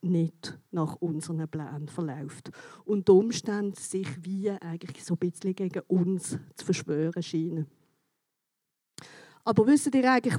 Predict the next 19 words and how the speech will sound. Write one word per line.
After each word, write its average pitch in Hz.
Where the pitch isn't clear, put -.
was? 233
Der 196
Jesaja-Vers 240
von 240
vorher, 240
wisst 208
ihr, 302
in 302
welchem 302
Kontext -
der 240
steht, 160
in 214
welchem 208
Kontext 214
der 170
geschrieben 240
worden 254
ist? 190